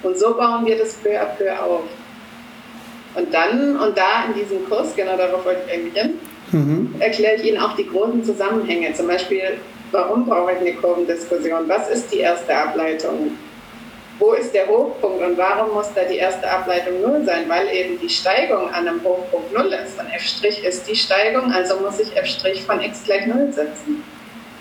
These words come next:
Speaker 1: Was ist eine Krümmung und so weiter? Und so gehe ich dann eben vor und versuche Ihnen eben dieses große Ganze zu vermitteln. Und viele meiner Schüler sagen nach ein paar Stunden, "Ach, jetzt verstehe ich endlich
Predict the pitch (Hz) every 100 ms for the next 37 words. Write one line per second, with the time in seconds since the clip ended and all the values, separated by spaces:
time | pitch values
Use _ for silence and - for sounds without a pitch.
0 | - - - 180 180 - - 202 - 254
1 | 277 208 180 175 - 196 202 185 190 190
2 | 170 170 190 202 220 226 196 - - -
3 | - 185 202 294 320 202 - 202 202 220
4 | 226 233 208 202 202 196 190 - 190 220
5 | 226 233 185 233 240 190 - - - 170
6 | - 247 277 - - - - - - 185
7 | 226 302 285 190 190 190 196 208 214 190
8 | 185 208 208 208 220 202 202 202 202 196
9 | 202 - - - - - - 190 226 -
10 | - 240 - 202 214 - 185 190 - 233